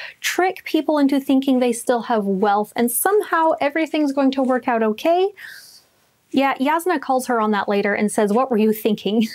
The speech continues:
<laughs> But taking this course of action and doing this takes courage. She is seventeen. She's going places she's never been. She's never traveled. She's never been out alone, and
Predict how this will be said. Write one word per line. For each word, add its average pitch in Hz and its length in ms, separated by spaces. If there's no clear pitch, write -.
<laughs> 247 640
But 359 420
taking 330 340
this 294 100
course 277 280
of 233 100
action 233 380
and 254 200
doing 208 280
this 403 360
takes - 480
courage. 247 720
She 311 260
is 277 180
seventeen. 262 760
She's 320 260
going 311 240
places 277 400
she's 254 220
never 247 200
been. 220 300
She's 339 240
never 403 240
traveled. 208 600
She's 294 240
never 294 240
been 285 140
out 269 140
alone, 247 500
and 214 480